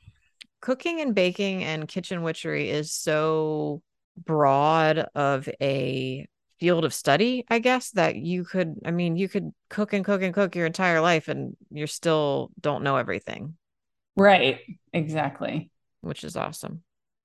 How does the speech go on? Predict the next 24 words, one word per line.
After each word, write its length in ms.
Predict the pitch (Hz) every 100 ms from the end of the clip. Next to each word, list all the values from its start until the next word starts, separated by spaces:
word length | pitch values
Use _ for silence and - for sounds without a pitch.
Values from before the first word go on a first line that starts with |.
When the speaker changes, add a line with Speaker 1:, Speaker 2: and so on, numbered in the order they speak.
| _
Speaker 2:
But 440 | - 240 202 180 -
I'm 180 | 208 220
not 200 | 220 196
to 100 | 196
the 80 |
point 380 | 180 208 185 -
where 180 | 175 175
I'm 280 | 180 175 160
setting 360 | - 170 165 160
up 280 | 147 - - _ _ _ _ _ _ _ _ _ _ -
separate 580 | - 196 165 180 156 -
spaces 800 | - 160 170 - 202 240 202 -
<laughs> 60 | _
for 240 | - 180
deity 340 | 180 165 165 165
honoring 460 | 165 160 160 160
and 120 | 156
those 280 | 151 151 160
things. 420 | 175 190 220 214
Like, 140 | 165 196
Speaker 1:
Oh, 80 | 180
Speaker 2:
I'm 140 | 196
Speaker 1:
okay. 80 | 196
Speaker 2:
just, 280 | 208 190